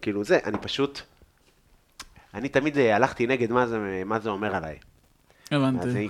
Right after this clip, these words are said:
Speaker 1: אם הייתי מניח לזה, אז אין לי בגרות, ואני מעפולה, וההורים שלי גרושים, ואני הייתי נהג משאית, זה היה ה-, ה-, הטייפקאסט. אז מיד הלכתי... והעליתי פרופיל, ביום של הגיוס העליתי פרופיל.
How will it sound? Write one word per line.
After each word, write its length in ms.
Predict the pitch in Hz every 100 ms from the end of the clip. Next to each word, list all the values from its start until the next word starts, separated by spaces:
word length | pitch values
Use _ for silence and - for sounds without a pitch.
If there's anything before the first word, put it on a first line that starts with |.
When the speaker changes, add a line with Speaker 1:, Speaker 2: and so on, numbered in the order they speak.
| - - 104
Speaker 1:
אם 180 | 95
הייתי 360 | 87 113 - 160
מניח 420 | 120 120 156 -
לזה, 340 | 156 151 170 135
אז 80 |
אין 80 | 113
לי 80 | 131
בגרות, 560 | 113 98 117 160 185 104
ואני 100 | 92
מעפולה, 400 | 92 - 139 147
וההורים 200 | 95 98
שלי 140 | 95
גרושים, 560 | 87 82 - 131 160 139
ואני 400 | 101 - 113 135
הייתי 500 | 147 160 175 170 170
נהג 340 | 170 165 165 175
משאית, 340 | 175 190 165 -
זה 60 | 110
היה 120 | 120
ה-, 500 | 156 175 123 104 98 -
ה-, 220 | 104 95 87 -
הטייפקאסט. 640 | 98 92 98 92 85 85
אז 120 | 98 -
מיד 260 | 110 123 113
הלכתי... 540 | 113 123 - 131 127 127 - _ _ _ _ _ _ _
והעליתי 800 | 87 92 117 120 123 120 117 -
פרופיל, 460 | - 110 - 120 107
ביום 460 | 95 98 104 127 135
של 160 | - 113
הגיוס 340 | 98 143 147
העליתי 220 | 92 95
פרופיל. 280 | - 87 82